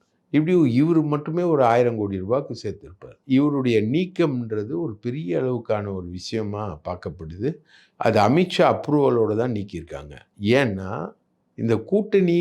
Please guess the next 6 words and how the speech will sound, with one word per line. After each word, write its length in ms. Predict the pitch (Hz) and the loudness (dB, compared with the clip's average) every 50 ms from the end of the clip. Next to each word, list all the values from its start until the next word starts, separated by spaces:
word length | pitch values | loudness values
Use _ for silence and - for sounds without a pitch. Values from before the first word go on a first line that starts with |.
| 175 165 | 2 0
வியூகம், 600 | 131 117 131 147 156 156 156 151 156 156 156 151 | 0 0 2 4 4 4 4 4 4 2 2 0
இந்த 140 | 139 120 110 | 0 0 0
விஷயங்கள் 540 | 110 113 117 - - 151 143 143 139 127 117 | 0 -2 -2 -2 -2 -2 -2 -2 -2 -2 -2
எல்லாமே 380 | 107 104 110 117 123 135 143 139 | 0 0 0 0 0 -2 -2 -4
அண்ணாமலை 580 | 120 110 113 131 143 143 143 135 123 110 104 | -4 -4 -4 -4 -4 -4 -4 -4 -2 -2 -2
வந்து 320 | 98 98 98 98 104 143 | -2 -2 -4 -4 -4 -4